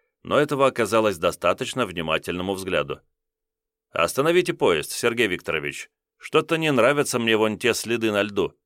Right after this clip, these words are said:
И дымок». Следующие события спрессовались в одно немыслимо долгое мгновение. С грохотом взлетел на воздух мост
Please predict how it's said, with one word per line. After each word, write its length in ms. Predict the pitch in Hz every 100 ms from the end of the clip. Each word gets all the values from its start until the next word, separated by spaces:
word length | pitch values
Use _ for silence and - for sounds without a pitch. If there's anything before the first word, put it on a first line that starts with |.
| _ _ _ _
И 120 | -
дымок». 540 | 80 143 139 110 - - _ _ _ _ _ _ _ _
Следующие 560 | - - 78 98 95 107
события 460 | 110 101 110 110
спрессовались 720 | 101 - 92 - 90 104 101
в 80 | -
одно 400 | 82 82 101 104 - _
немыслимо 640 | - 98 98 104 - 98 90
долгое 380 | 85 90 87 87
мгновение. 760 | 82 90 95 85 76 71 - _ _ _ _ _ _ -
С 140 | 80
грохотом 520 | 82 139 135 135 131
взлетел 720 | 98 85 104 110 110 107 87 -
на 200 | 85 101
воздух 420 | 101 92 78 85
мост 440 | 90 113 117 -